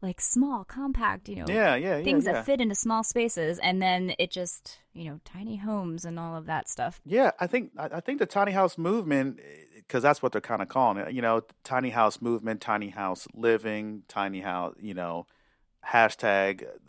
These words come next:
Speaker 2: tiny homes. I mean, you know, I, I think if you wanna live that kind of lifestyle, I think you already kinda buy into that type of lifestyle. You know, you wanna be environmentally conscious. You wanna,
Speaker 1: Yeah.
Speaker 2: you know, if you're gonna build one yourself, you're gonna use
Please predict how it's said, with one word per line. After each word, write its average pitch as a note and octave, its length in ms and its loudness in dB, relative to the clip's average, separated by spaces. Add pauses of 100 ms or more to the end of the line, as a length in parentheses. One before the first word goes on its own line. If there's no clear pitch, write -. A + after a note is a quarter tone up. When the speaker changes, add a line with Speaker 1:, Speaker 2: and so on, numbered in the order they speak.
(160)
Speaker 2:
tiny A2+ 300 -4
homes. G#2 340 -4
I G#2+ 60 0
mean, G#2 240 -6 (680)
you B2+ 100 -2
know, A#2+ 280 6 (140)
I, E2+ 180 -8
I C3+ 80 0
think D3 400 0
if B2+ 180 -2
you C3 220 -4
wanna B2 240 2
live A#2+ 200 0
that A2+ 140 0
kind G#2+ 160 -4
of G#2 60 -4
lifestyle, G#2 400 -2
I G2 80 0
think G#2+ 240 -10
you G#2+ 180 -12
already G2+ 680 0
kinda A2 280 -2
buy G2 360 4
into G2 520 -4
that F2+ 380 -2
type G2 360 -2
of F2+ 140 -4
lifestyle. E2+ 640 -6
You F2 140 -14
know, E2+ 180 -12
you F2 160 -12
wanna F#2 220 -10
be F#2 380 -10
environmentally G#2+ 680 2
conscious. F#2 680 -6
You G2+ 80 -10
wanna, F#2+ 180 -6
Speaker 1:
Yeah. F2+ 80 -6 (180)
Speaker 2:
you B2 100 -10
know, G#2+ 120 0
if A2 120 -2
you're A#2 100 0
gonna G2+ 120 -6
build A#2 240 4
one G#2 180 0
yourself, A2 520 0
you're G2+ 80 -10
gonna G2 200 -10
use G2 420 -12